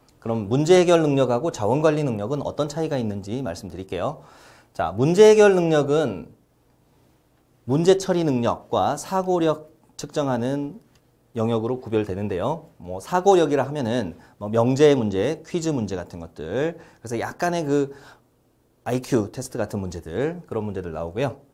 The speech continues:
그리고 문제 처리 능력이라고 해서 이제 실제 업무 상황을 주고 거기서 필요한 정보를 도출해가지고 답을 찾아가는 그런 형식의 문제들이 출제됩니다. 그럼 자원관리 능력은 뭐냐? 자원관리 능력도 기본적으로 대동소이합니다.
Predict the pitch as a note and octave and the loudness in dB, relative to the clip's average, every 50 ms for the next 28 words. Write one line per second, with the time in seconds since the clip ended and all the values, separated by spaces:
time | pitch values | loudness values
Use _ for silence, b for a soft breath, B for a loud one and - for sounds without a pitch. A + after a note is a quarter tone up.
0 | _ b b b b _ _ - A2 A#2 A#2 D#3 F3+ A3 A3 - - - b b | _ b b b b _ _ -8 -6 -4 -2 0 -2 -2 -2 -6 -14 -20 b b
1 | b b b b b _ _ _ - A#2+ C#3 D#3+ E3 F#3 F3 F3+ - - A3 A#3 | b b b b b _ _ _ -2 0 0 2 2 2 0 0 -2 -2 0 2
2 | A#3 A3+ F#3+ D#3+ D#3 D3 C#3 C3 B2 A2 G#2+ G#2+ A#2 D#3+ D3+ F2 F2 - b b | 2 4 2 2 2 2 2 2 2 0 0 -2 -4 -4 -6 -6 -8 -14 b b
3 | b b b b _ - F#2+ - - F3+ F3 F3+ F3+ F3 F3 - A2+ A2+ B2 C3+ | b b b b _ -14 -8 -4 -4 -4 -4 -2 -2 -2 0 0 -2 -2 -2 -2
4 | C3 C3+ B2+ B2 B2 A#2+ A2 A2 - G#2 G2 B2+ D#3+ F#3 F#3 F#3 - G#2+ G#2 G2+ | -2 -2 -2 -2 -2 -4 -4 -6 -8 -8 -6 -4 -2 -2 -4 -6 -8 -12 -12 -10
5 | G2 A#2+ C#3 E3 F3 E3+ - - E3+ D#3+ E3 D#3 D#3 C#3+ B2+ G#2+ G#2 G#2 G#2+ A2 | -6 -6 -6 -6 -6 -8 -12 -10 -6 -4 -2 -2 -2 -4 -4 -6 -4 -4 -4 -4
6 | G#2+ - G#2 G2 - - G#2 G#2 G#2+ A2+ G#2 G2+ G2 - D3+ F3 F#3 G3 - - | -6 -6 -8 -10 -10 -10 -8 -6 -6 -4 -6 -6 -6 -4 -4 -4 -4 -6 -8 -14
7 | _ - - F#2 A2+ A2+ - B2 A#2+ A#2+ A2+ G#2 F#2 E2+ - - - b b b | _ -16 -8 -6 -6 -4 -4 -4 -4 -4 -4 -4 -6 -8 -10 -14 -18 b b b
8 | b b _ - B2 C3 C3+ C3 A#2+ A#2 A2 - - F#2 F2 G#2+ C3+ D3 C#3+ G#2 | b b _ -2 0 2 2 2 0 -2 -4 -6 -6 -6 -4 -4 -4 -6 -6 -8
9 | G#2 G2+ G2 F2+ F#2 F2+ F2+ - - B2 B2 A2 F#2 F2+ F#2 D2+ - - - B | -8 -8 -6 -8 -8 -10 -10 -10 -8 -8 -6 -6 -6 -8 -10 -12 -14 -18 -20 B
10 | B B B B B B B B - - A3 G#3+ - A#2+ B2+ E3 A#3 B3 B3+ A#3+ | B B B B B B B B 0 0 0 2 2 4 4 6 6 6 6 6
11 | A3+ G#3+ F#3+ F3 E3 F3 G3 G3 C#3+ G#2+ A#2+ B2+ A#2 A2+ A#2 C#3 F3 F#3+ G3+ G#3 | 6 6 4 4 2 2 2 0 0 -2 -2 -2 -2 -2 -2 -2 0 0 0 0
12 | G3 D#3 C3 C3 C3+ - E3 C#3 - B2+ A#2 C#3+ D3+ D3 D3 B2+ C3+ C#3+ C#3 C#3+ | -2 -2 -4 -4 -6 -6 -8 -8 -8 -6 -4 -4 -2 -2 -2 -2 -2 -4 -6 -8
13 | - - _ - A#2+ B2+ D3+ D3 C#3 D3 D#3 D3+ C3+ D#3+ E3 D3+ - E2+ F#2 - | -12 -20 _ -4 -2 0 0 0 0 0 -2 -2 -2 -4 -6 -6 -6 -8 -8 -12